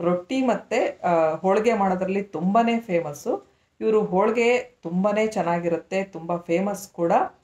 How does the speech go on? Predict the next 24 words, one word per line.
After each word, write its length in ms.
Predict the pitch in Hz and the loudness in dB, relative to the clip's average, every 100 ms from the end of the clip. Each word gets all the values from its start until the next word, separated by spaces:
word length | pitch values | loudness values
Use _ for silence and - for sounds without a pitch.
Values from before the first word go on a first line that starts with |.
| _ | _
ತುಂಬಾ 260 | 185 185 180 | -2 2 2
ತಡುವಾಗಿ 540 | 175 170 226 233 220 | 2 2 4 2 0
ಮಾಡ್ತಾರೆ. 600 | 196 170 - 160 233 - | -2 -2 -2 -2 -2 -4
ತುಂಬಾ 320 | - 190 185 | -6 -4 -2
ಟಿಪ್ಸ್‌ಗಳನ್ನ 720 | 180 170 175 - 220 214 208 214 247 - _ _ _ | -2 -6 -8 -2 2 2 2 -2 -4 -8 _ _ _
ಕೊಟ್ಬಿಟ್ಟು 640 | - 190 196 214 240 330 302 | -2 -2 0 0 2 0 -2
ನಿಮಗೆ 360 | 190 175 185 | -2 0 0
ಇವತ್ತು 300 | 180 165 202 202 | 2 0 -2 0
ಹೋಳಿಗೆ 300 | 175 175 180 | 2 2 0
ರೆಸಿಪಿನ 400 | 160 175 165 175 | -2 -4 -6 -2
ಇವ್ರು 240 | 170 151 | -2 -4
ತೋರಿಸ್ತಾ 540 | - 165 165 - 165 | -4 -2 -2 -4 -4
ಇದ್ದಾರೆ. 460 | 151 147 214 370 - _ _ - | -2 0 -2 -2 -8 _ _ -8
ಜೊತೆಗೆ 300 | 202 247 269 | -2 0 2
ಇವ್ರು 240 | 262 262 | 2 2
ಹೋಳಿಗೆಯಿಂದನೇ, 1000 | 262 175 190 220 233 226 220 220 254 151 - _ _ | 0 2 2 4 2 2 0 0 0 -2 -8 _ _
ಆ, 200 | 208 196 | -2 0
ಇಬ್ರು 320 | 185 170 196 | 2 0 -2
ಮಕ್ಕಳನ್ನ 440 | 175 160 - 214 202 | -2 -2 -2 -4 -4
ಕೂಡ 200 | 202 185 | -2 0
ಸಾಕಿ 560 | 185 185 170 170 185 | 0 0 -2 -2 -6
ಬೆಳೆಸಿ 440 | 175 160 165 170 165 | 0 0 0 -4 -4
ದೊಡ್ಡವ್ರನ್ನ 440 | 147 147 165 160 | -2 -2 -2 -4
ಮಾಡಿದ್ದಾರೆ, 800 | 156 147 147 151 151 190 226 - | -8 -8 -10 -6 -2 -2 -4 -10